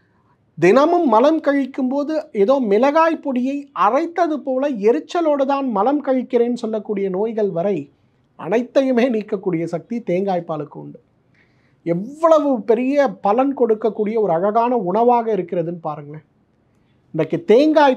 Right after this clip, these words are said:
பால் ஐம்பது மில்லி உணவாக காலை, உணவாக மாலை, ஒரு சிற்றுண்டி அல்லது ஒரு சிற்றுண்டியோடு சேர்த்த ஒரு உற்சாக பானமாக நம்ம எடுத்தோம்னா இன்றைக்கு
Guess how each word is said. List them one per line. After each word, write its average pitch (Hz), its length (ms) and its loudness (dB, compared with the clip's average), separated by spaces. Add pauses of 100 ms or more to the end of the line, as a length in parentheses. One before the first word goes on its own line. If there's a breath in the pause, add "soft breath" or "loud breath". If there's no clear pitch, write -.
பால் 226 260 0 (260)
ஐம்பது 294 440 2
மில்லி 208 280 -2 (260)
உணவாக 214 580 0 (200)
காலை, 190 300 2 (680 soft breath)
உணவாக 214 640 4 (120)
மாலை, 196 300 0 (400)
ஒரு 175 180 0
சிற்றுண்டி 254 460 0 (120)
அல்லது 240 220 4 (100)
ஒரு 220 120 4 (100)
சிற்றுண்டியோடு 240 580 0 (100)
சேர்த்த 233 400 2
ஒரு 202 180 4
உற்சாக 240 460 0
பானமாக 196 460 -4
நம்ம 175 240 -6
எடுத்தோம்னா 180 460 -6 (1080)
இன்றைக்கு 147 300 -6